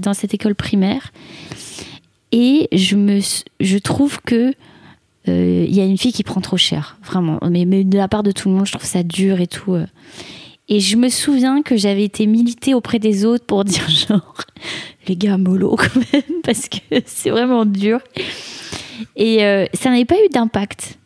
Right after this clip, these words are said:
Ça n'avait pas eu d'effet, euh, malheureusement. Mais je m'étais sentie, euh, euh, quand même un peu obligée de le faire. Je me dis,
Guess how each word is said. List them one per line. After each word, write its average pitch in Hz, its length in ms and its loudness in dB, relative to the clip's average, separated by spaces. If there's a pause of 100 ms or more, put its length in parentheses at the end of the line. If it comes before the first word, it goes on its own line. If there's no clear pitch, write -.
(400)
Ça - 140 -4
n'avait 208 140 2
pas 240 120 0
eu 277 100 2
d'effet, 208 420 0 (600)
euh, 175 280 2
malheureusement. 202 680 2 (280)
Mais 262 340 6
je 285 140 2
m'étais 247 360 4
sentie, 285 680 0
euh, 220 360 2 (600)
euh, - 180 -2
quand 233 140 0
même 277 120 2
un 240 100 2
peu 254 140 0
obligée 226 440 2
de 202 60 0
le 233 80 4
faire. 269 260 -2
Je 226 60 2
me 226 80 4
dis, 240 160 0